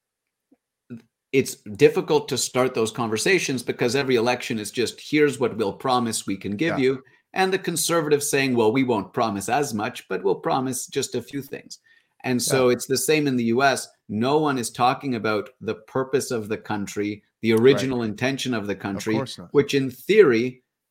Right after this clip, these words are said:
Speaker 1: should happen every election. In theory, every election, it should be, "What's the point of this country? What is
Speaker 2: Exactly,
Speaker 1: a country?
Speaker 2: exactly. Hey,
Speaker 1: Why
Speaker 2: guys,
Speaker 1: do we have nation
Speaker 2: is this
Speaker 1: states?"
Speaker 2: country the right size? Is it maybe too big geographically? Should we split it up into a couple pieces? Is this working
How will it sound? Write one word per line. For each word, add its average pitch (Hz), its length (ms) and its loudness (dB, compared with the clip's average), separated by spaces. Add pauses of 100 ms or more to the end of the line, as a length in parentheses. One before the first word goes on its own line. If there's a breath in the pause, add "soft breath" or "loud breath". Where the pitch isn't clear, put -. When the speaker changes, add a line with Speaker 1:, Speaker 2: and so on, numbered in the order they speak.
(240)
Speaker 1:
should - 340 2
happen 131 400 2
every 117 240 0
election. 117 460 -2
In 98 140 -6
theory, 143 320 4
every 131 240 0
election, 107 440 -4
it 95 80 -10
should 104 180 -6
be, 107 240 -4 (200 soft breath)
"What's 214 260 2
the 160 100 -6
point 156 340 0
of 123 100 0
this 113 180 -4
country? 120 600 -6 (180)
What 123 180 6
is - 20 10
Speaker 2:
Exactly, 127 200 6
Speaker 1:
a 98 40 -2
country? 104 460 -4
Speaker 2:
exactly. 123 200 -6
Hey, 180 120 6
Speaker 1:
Why 147 260 8
Speaker 2:
guys, 139 100 -2
Speaker 1:
do 135 80 -4
we 123 60 -2
have 139 280 0
nation 107 380 -6
Speaker 2:
is 139 100 0
this 170 140 2
Speaker 1:
states?" 107 100 -2
Speaker 2:
country 185 320 6
the 156 100 -2
right 151 240 0
size? 151 560 -2
Is 123 140 -10
it 131 100 -8
maybe 143 240 -2
too 170 200 -4
big 135 340 0
geographically? 139 840 -2
Should 131 200 -12
we 127 100 -6
split 147 320 -6
it 143 100 -4
up 160 180 -4
into 156 200 -10
a 143 60 -4
couple 156 300 -6
pieces? 156 340 -8
Is 143 80 -6
this 156 180 -8
working 165 320 -4